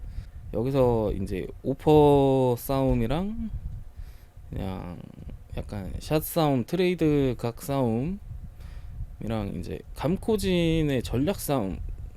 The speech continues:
막 약간 이런 게 그냥 좀 다 진 것 같아요, 사실. 음, 왜 이러냐면은 피알엑스는 이게 이번 스테이지 일, 이 합쳐가지고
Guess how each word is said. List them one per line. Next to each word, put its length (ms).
막 260
약간 280
이런 260
게 220
그냥 300
좀 240
다 380
진 200
것 80
같아요, 340
사실. 240
음, 120
왜 340
이러냐면은 640
피알엑스는 800
이게 500
이번 260
스테이지 420
일, 360
이 180
합쳐가지고 1040